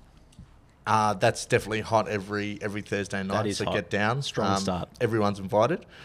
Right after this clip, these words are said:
Speaker 1: Uh, what's not is the frog box issues we've been having live streaming our games at Warrawee, uh, Park. Um,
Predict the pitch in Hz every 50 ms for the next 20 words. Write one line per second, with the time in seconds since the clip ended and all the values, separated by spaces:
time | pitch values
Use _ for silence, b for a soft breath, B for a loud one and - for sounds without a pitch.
0 | B B B 113 113 113 - 135 156 165 160 - - 131 135 156 165 135 - -
1 | - - - - 127 127 127 123 110 107 - - - - 123 120 120 117 110 113
2 | - - - - - - - - 127 127 127 123 127 107 - - - 107 113 -
3 | - 117 98 90 107 101 92 - 104 98 98 104 107 101 104 101 98 101 104 104
4 | 95 - - 107 104 101 101 101 101 104 98 92 90 B B B B B B -
5 | - 110 104 107 104 95 104 104 107 107 104 101 101 95 98 101 98 95 90 b
6 | b b b b b - 98 98 98 98 98 95 90 - - - 120 127 160 190
7 | 202 - - - - B B B B B B B B B B B B - - 110
8 | 104 107 104 101 104 101